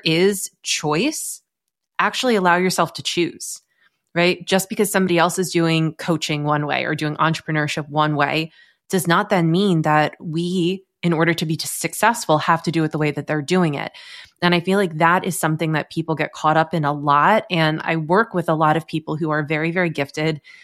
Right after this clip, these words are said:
individuals, and they're tired. They're tired and they're burnt out, and they're like, "I don't wanna show up on social media.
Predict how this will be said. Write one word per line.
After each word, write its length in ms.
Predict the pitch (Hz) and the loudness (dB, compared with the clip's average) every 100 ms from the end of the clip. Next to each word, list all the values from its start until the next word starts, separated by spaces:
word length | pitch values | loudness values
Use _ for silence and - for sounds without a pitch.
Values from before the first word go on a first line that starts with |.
| - _ - | -20 _ 0
individuals, 680 | 170 151 175 190 170 156 - | 2 2 0 2 2 2 0
and 140 | 165 156 | -2 0
they're 120 | 196 | -2
tired. 600 | - 151 170 160 143 - _ _ _ _ _ _ | -4 -2 -2 -2 -4 -10 _ _ _ _ _ _
They're 140 | - 208 | -4 -2
tired 540 | - 147 156 175 170 165 | 0 2 2 2 2 0
and 140 | 170 | 0
they're 100 | 175 | 0
burnt 300 | 160 160 156 | 2 0 2
out, 260 | 165 165 147 | 2 2 2
and 120 | 160 | 2
they're 100 | 156 | 2
like, 220 | 156 151 | 0 0
"I 100 | 160 | 0
don't 140 | 160 - | 0 -2
wanna 140 | 170 | -4
show 180 | 160 160 | -2 -2
up 120 | 160 | 0
on 80 | 160 | -2
social 320 | 156 156 - | 0 -2 -2
media. 520 | 156 214 220 208 196 | 0 0 2 4 4